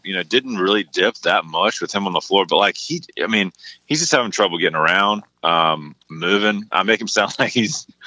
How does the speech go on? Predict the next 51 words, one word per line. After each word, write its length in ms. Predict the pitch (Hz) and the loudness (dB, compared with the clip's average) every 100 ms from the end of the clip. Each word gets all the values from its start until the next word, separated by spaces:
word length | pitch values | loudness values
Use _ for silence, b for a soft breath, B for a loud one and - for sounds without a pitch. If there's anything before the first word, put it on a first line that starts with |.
| B | B
ready 200 | 120 123 | 0 2
for 100 | 104 | 2
the 120 | 110 90 | 2 2
rest 340 | 104 123 - | 2 2 0
home. 260 | 107 95 90 B B B - | 0 0 -4 B B B 0
But 260 | 123 117 - _ | 2 2 -2 _
he 180 | 117 143 | -6 -4
just, 240 | 139 - - | -4 -6 -6
he 100 | 127 | -2
never 320 | 123 147 147 | 0 2 2
regained 600 | 131 127 113 113 113 101 | 2 0 0 0 -2 0
that 260 | 98 98 - | 2 2 -2
form 480 | - 110 104 104 92 | -6 -2 2 2 2
of 280 | 85 - - _ _ _ | 0 0 -6 _ _ _
the 120 | 98 | -6
Indiana 360 | 101 101 98 90 | -4 -2 0 0
Pacers 420 | - 95 - 85 | 0 -2 -2 -2
days. 280 | 95 92 90 | 2 2 2
He 100 | 107 | -2
was 200 | 95 73 | -4 -6
not 360 | 78 92 117 - | -2 2 2 0
the 100 | 95 | -4
same 340 | 104 98 85 | 0 0 0
rim 120 | 90 90 | -4 -4
protector 480 | 87 87 - 80 - | -2 -2 0 -2 0
at 220 | 82 98 | 2 4
all. 320 | 104 90 87 - b b b b | 4 4 2 -2 b b b b
Um, 280 | 87 92 90 | 0 0 0
and 80 | 90 | -4
he 80 | 92 | -4
wasn't 320 | 90 104 107 | 0 0 0
a 20 | |
force 420 | 90 101 98 95 90 | -4 0 2 2 -2
in 100 | 90 | -8
the 80 | |
paint 300 | - 95 92 | -4 -2 -2
with 160 | 76 78 | -4 -8
defense. 520 | 92 101 85 78 78 | -2 0 0 0 0
And, 180 | 87 80 B B B | -2 -4 B B B
you 60 | 101 | 0
know, 80 | 202 | 0
his 120 | 104 | 4
offense 380 | 110 131 135 107 | 2 2 -4 -8
was 80 | |
kind 160 | - 113 | -2 0
of 80 | 98 | 0
a 60 | |
nice 220 | 87 101 - | 0 0 -2
surprise, 580 | 92 87 92 110 120 | -4 2 4 2 0
but, 300 | - 95 90 - | -2 0 0 0
like, 200 | 95 | -4